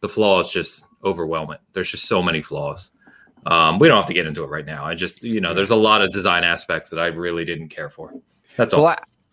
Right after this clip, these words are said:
Speaker 2: I, I do want you to expound a little bit, only because the conversation is not really about Outriders. It's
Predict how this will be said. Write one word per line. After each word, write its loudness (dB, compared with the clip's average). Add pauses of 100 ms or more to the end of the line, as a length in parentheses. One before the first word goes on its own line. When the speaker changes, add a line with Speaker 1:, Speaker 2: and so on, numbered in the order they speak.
Speaker 2:
I, 2
I 4
do 6
want 6
you 2
to 4
expound 0
a 4
little 2
bit, 2
only 2
because 0 (160)
the -4
conversation 0
is -2
not 4
really 2
about 2
Outriders. 2
It's -4